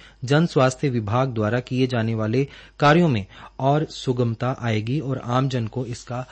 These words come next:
फायदा भी होगा। एससी समाज एकता मंच जींद द्वारा संत शिरोमणि कबीरदास जी का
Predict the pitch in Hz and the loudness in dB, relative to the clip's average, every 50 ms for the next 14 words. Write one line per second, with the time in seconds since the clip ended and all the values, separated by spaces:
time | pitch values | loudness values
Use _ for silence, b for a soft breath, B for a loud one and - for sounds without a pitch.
0 | B B B B - - 135 120 113 120 131 123 117 139 151 127 135 110 120 120 | B B B B -10 -8 -6 -6 -4 -4 -6 -4 -4 -4 -4 -4 -4 -4 -4 -4
1 | 117 - _ _ _ _ _ _ _ _ _ _ _ _ _ _ _ _ _ _ | -6 -6 _ _ _ _ _ _ _ _ _ _ _ _ _ _ _ _ _ _
2 | _ _ _ _ _ _ b b b b b b b b b b b b b b | _ _ _ _ _ _ b b b b b b b b b b b b b b
3 | - 175 196 202 - - 240 233 - - 185 160 147 143 147 151 143 - - 143 | 4 4 4 4 4 4 4 4 6 4 4 6 6 6 6 4 4 2 0 0
4 | 139 139 - 165 151 139 135 139 147 139 - 131 117 123 117 113 139 151 160 160 | 0 0 2 2 4 4 6 4 4 2 0 -2 -6 -4 -2 0 2 4 4 4
5 | 143 131 120 120 113 110 110 113 120 131 143 - - - - 147 151 160 147 151 | 4 2 2 4 4 4 4 4 2 0 0 -4 -10 -2 0 2 2 2 2 0
6 | 135 - 135 123 120 117 117 117 120 131 135 - 127 117 120 117 120 113 113 113 | -2 0 0 0 2 2 2 2 2 0 0 0 0 0 2 2 0 2 2 2
7 | 117 123 - - 120 113 117 113 - 120 123 131 151 | 2 2 2 -2 -4 -2 -2 0 0 -2 -2 -2 -4